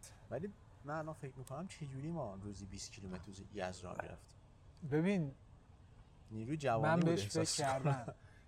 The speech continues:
Speaker 2: نیروی جوانی که آره، خب بوده، ولی خب همین سه چهار سال پیش بود دیگه، بیشتر که نبود.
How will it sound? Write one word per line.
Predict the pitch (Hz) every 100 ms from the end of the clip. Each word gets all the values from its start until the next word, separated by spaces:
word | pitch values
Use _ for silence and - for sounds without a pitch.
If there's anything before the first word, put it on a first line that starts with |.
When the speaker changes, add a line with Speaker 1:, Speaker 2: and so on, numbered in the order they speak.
| - -
Speaker 2:
نیروی | 143 156 170 208
جوانی | 180 160 151 160 175
که | 202 196
آره، | 175 139 143 131
خب | - 131
بوده، | 123 135 139 170 156 135 135 -
ولی | 147 185
خب | 202
همین | 170 175 220
سه | - 165
چهار | - 143
سال | - 139
پیش | 135 214 -
بود | - 107 -
دیگه، | 113
بیشتر | 113 120 - 147
که | 170 208
نبود. | 202 113